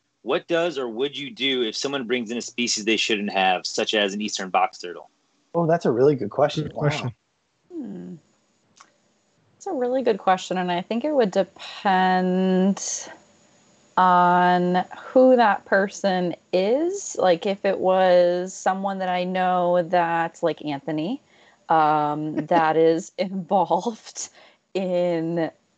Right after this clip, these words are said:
Speaker 4: <laughs> um, <laughs>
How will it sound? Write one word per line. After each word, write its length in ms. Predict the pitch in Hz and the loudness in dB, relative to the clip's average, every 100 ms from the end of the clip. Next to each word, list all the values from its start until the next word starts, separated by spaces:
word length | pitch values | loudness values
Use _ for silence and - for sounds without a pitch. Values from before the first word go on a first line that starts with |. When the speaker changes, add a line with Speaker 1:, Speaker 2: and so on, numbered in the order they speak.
| _ _ _ | _ _ _
Speaker 4:
<laughs> 1900 | 240 - - - _ _ _ 494 - 440 - - 359 - - - - - _ | -6 -6 -20 -20 _ _ _ -6 -6 -12 -2 -2 -2 -8 -18 -16 -16 -16 _
um, 600 | 196 196 180 180 185 185 - - - - 196 | 0 2 -2 -4 -6 -10 -14 -20 -20 -20 -14
<laughs> 80 | - | -6